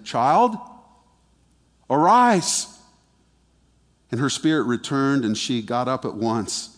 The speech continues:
He directed that something should be given to her to eat. And her parents were amazed, but he charged them to tell no one what had happened. Hear the word of the Lord.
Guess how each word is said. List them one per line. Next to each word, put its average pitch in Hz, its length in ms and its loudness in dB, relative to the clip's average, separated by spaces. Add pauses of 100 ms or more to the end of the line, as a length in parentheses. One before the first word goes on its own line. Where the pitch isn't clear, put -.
(400)
He 123 120 -10
directed 117 360 -4
that 95 100 -6
something 123 360 -6
should 92 240 -8
be 101 80 -6
given 113 320 -4
to 92 180 -8
her 110 180 -6
to 98 140 -10
eat. 110 400 -8 (480)
And 110 120 -4
her 107 60 -2
parents 151 460 -2
were 131 120 0
amazed, 123 680 0 (300)
but 107 80 -6
he 107 80 -4
charged 135 440 -4
them 101 160 -4
to 107 100 -8
tell 117 220 -6
no 123 240 0
one 92 420 -6 (880)
what 95 160 -6
had 95 100 -6
happened. 104 520 -6 (2000)
Hear 123 280 -2
the 110 120 -2
word 113 260 0
of 104 60 -2
the 110 80 0
Lord. 107 360 0